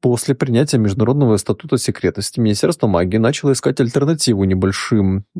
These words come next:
тюрьмам для магов, разбросанным по всей стране по различным городам и деревушкам. Такие тюрьмы создавали немало проблем при попытках заключенных сбежать. Маглы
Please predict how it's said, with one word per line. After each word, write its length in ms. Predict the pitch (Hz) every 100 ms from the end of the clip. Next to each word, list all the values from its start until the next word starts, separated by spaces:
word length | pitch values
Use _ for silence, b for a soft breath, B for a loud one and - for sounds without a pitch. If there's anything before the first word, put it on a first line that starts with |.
| -
тюрьмам 500 | - 110 101 131 190 -
для 240 | 110 104 135
магов, 540 | 104 85 85 - - _
разбросанным 720 | - 104 104 135 131 143 143 107
по 100 | 98
всей 200 | - 104
стране 360 | - - 98 151
по 140 | -
различным 480 | 104 117 107 - 104
городам 420 | 95 95 123 175
и 180 | - 120
деревушкам. 680 | 127 120 95 - - 80 101 _ _
Такие 280 | - - 185
тюрьмы 420 | 147 143 170 156
создавали 480 | 131 110 101 101 139
немало 360 | 147 104 117 117
проблем 460 | - 98 95 113
при 120 | 147 139
попытках 460 | 120 - 120 117
заключенных 480 | 104 98 98 127 131
сбежать. 500 | 110 98 90 80 - - _ _
Маглы 600 | - 101 131 160 170 185